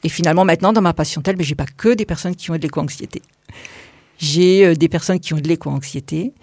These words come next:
J'ai pers-, des personnes aussi qui ont une fibre écologique et qui viennent pour autre chose, mais l'écologie prenant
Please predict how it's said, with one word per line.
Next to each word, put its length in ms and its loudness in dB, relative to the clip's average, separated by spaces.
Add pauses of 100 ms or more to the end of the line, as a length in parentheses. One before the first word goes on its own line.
(180)
J'ai 220 0
pers-, 260 -2
des 140 -2
personnes 360 0
aussi 300 -4
qui 240 -6
ont 100 0
une 140 2
fibre 300 0
écologique 520 0
et 40 -2
qui 160 -8
viennent 180 2
pour 180 -2
autre 220 -2
chose, 340 0
mais 120 -2
l'écologie 480 -4
prenant 300 -6